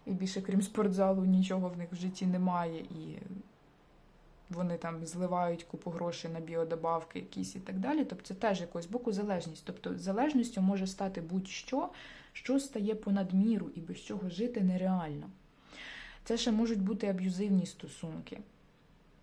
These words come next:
які могли й самооцінку порушити, і взагалі, е, на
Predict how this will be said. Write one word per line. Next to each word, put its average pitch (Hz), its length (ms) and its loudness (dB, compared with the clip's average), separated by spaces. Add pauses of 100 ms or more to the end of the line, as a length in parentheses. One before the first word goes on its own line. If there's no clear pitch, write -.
(800)
які 180 240 -2
могли 175 260 2
й 170 40 -4
самооцінку 175 800 2
порушити, 214 640 -2
і 175 80 -2
взагалі, 175 760 -2
е, 175 40 -6 (600)
на 170 420 -2